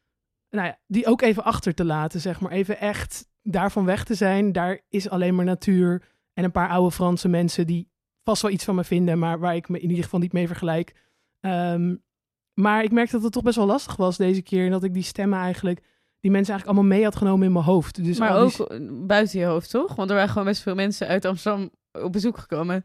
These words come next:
Speaker 1: Er zijn ook mensen op bezoek gekomen en misschien namen zij de rest ook in mijn hoofd dan weer mee. Dus, dus,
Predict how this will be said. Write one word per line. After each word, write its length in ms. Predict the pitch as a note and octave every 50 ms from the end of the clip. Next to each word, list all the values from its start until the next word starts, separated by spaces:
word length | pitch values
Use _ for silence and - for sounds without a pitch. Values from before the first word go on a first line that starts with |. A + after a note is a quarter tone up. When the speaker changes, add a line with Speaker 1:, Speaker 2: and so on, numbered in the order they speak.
| _ _ _
Speaker 1:
Er 80 | - -
zijn 140 | A#3 A#3+ C#4
ook 120 | C4+ D4
mensen 260 | C#4+ C#4+ C#4+ C4+ - C4+
op 60 | G#3
bezoek 260 | G#3+ F#3 G#3+ B3+ -
gekomen 460 | - C4+ - C4 B3 B3 C4 C4 C4
en 60 | A#3
misschien 280 | A3+ A3+ - - C4 B3+
namen 260 | B3 A#3 A3+ A3+ A3+
zij 360 | G3+ A3+ G#3+ A3+ A3+ - - _ -
de 120 | - G#3
rest 320 | G#3+ G#3 A3 A3+ - - -
ook 180 | G#3+ G3 -
in 140 | - G#3+ G3+
mijn 160 | G#3 G3 F#3+
hoofd 200 | F3+ F#3 G3 G3
dan 140 | - G#3 F#3
weer 140 | F3 F3 E3+
mee. 420 | E3 D#3+ E3 E3+ G3 A#3 B3 C4 -
Dus, 320 | - F3+ F3+ E3+ - - - _ -
dus, 440 | - F3 F3+ F3 E3 - - -